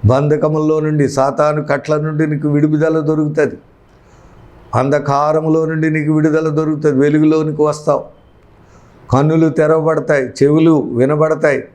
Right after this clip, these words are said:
మరి మాట్లాడలేని వారు మాట్లాడతారు, ఆ, నడవలేని వారు గంతులేసి నడుస్తారు.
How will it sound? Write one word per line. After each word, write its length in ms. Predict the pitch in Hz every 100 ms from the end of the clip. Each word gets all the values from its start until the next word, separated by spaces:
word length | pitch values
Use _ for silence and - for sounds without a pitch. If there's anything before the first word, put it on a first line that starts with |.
| _ _ _ _ _ -
మరి 200 | 123 139
మాట్లాడలేని 840 | 135 131 147 151 156 156 160 156
వారు 180 | 156 156
మాట్లాడతారు, 840 | 143 143 147 147 151 151 147 123 - _ _ _ _ -
ఆ, 40 | 123 135 135 131 127 123 120 120
నడవలేని 520 | 131 143 156 156 156
వారు 220 | 156 156
గంతులేసి 680 | 131 135 139 156 160 147 156
నడుస్తారు. 580 | 151 147 151 165 147